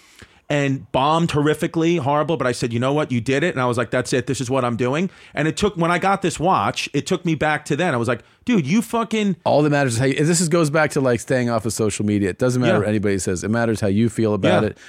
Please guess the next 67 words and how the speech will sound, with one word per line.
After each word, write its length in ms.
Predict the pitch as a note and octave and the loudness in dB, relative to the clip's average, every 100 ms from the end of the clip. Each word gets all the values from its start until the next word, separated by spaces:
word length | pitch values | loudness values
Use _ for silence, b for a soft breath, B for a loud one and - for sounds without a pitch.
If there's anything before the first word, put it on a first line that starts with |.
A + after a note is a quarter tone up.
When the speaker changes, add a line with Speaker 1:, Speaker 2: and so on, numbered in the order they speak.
| B - | B -2
Speaker 2:
what 160 | A#2 | 0
it 80 | A2+ | 2
means 260 | G#2+ G#2+ F2+ | 0 -2 -2
to 100 | G2+ | -2
you. 360 | G2 F#2+ F#2+ - _ | 0 0 -2 -8 _
That's 180 | A2+ - | -4 2
the 60 | |
Speaker 1:
That's 140 | D#3 - | 2 2
Speaker 2:
only 80 | G3+ | 2
Speaker 1:
it. 80 | |
Speaker 2:
thing 0 | G2+ | 2
that 60 | |
Speaker 1:
And 80 | D3 | 0
I, 20 | D3+ | 0
Speaker 2:
matters. 100 | D3 | 0
Speaker 1:
and 80 | D3+ | 0
I, 80 | D#3 | -2
and, 240 | D3 D3 C#3+ | -2 -4 -2
and, 200 | E3 F#3+ | -4 -2
and 420 | G#3+ C4 G#3+ G#3 - b b b | -2 0 2 0 -2 b b b
it's 180 | E3+ - | -2 0
one 140 | G#3 | 0
of 80 | G#3+ | 2
those 200 | F#3 - | 2 0
things 300 | A3 A3+ F#3 | 0 0 0
where 140 | D3 | -2
it's 160 | D3 - | -2 -2
like, 240 | C#3+ - _ - | -4 -4 _ -6
even 220 | F#3 D#3+ | -2 -2
talking 400 | F3 E3 E3 C#3 | 0 -2 -2 -4
to, 140 | C#3 | -2
like, 320 | C3 A#2 G#2+ - b | 0 0 -2 -14 b
you 80 | C#3+ | -2
know, 100 | C#3+ | 0
my 140 | A#2+ | 0
accountant, 420 | A2+ - F#3 F#3+ B2+ | -2 -2 0 0 0
when 120 | B2+ | 0
I, 40 | |
you 80 | E3+ | 0
know, 40 | C#3 | 0
I 60 | |
run 220 | A#2+ C#3 B2+ | 0 0 0
everything 340 | B2 A#2 A#2+ | 0 -2 -2
by 180 | A#2+ C3+ | 0 0
him. 100 | C3+ | 0
I, 20 | |
you 100 | C3+ | 2
know, 60 | D3 | 2
Speaker 2:
Yeah. 40 | D#3+ | 2
Speaker 1:
I'm 140 | B2 C3+ | -2 -2
very 240 | D#3 D#3 | 0 2
nervous. 280 | C3 C#3 C#3+ | 2 0 0
I, 120 | D3 | -2
you 80 | C#3+ D#3 | -2 -4
know, 100 | A2+ | -2
running 320 | B2+ C#3 B2 | -2 0 -2
a 20 | |
whole 160 | A#2+ C3 | -2 -4
family. 400 | - C3 C#3+ D3+ | -2 -2 -2 -2
So 140 | C3+ | -2
I'm 80 | B2 | -2
like, 100 | A#2+ | 0
Speaker 2:
Yeah. 200 | F#2+ D#2 B | -2 -6 B
Speaker 1:
he 100 | - | -4
was 80 | C#3 | -2
like, 240 | D3+ - - _ | -2 -4 -16 _
"Listen." 380 | B2+ B2+ - | -4 -4 -6